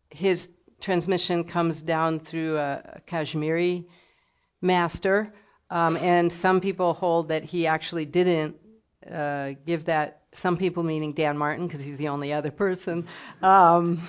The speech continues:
uh, think that he actually bestowed those teachings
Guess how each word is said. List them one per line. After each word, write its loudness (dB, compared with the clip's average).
uh, 4
think 4
that 0
he 2
actually 0
bestowed 0
those -2
teachings -6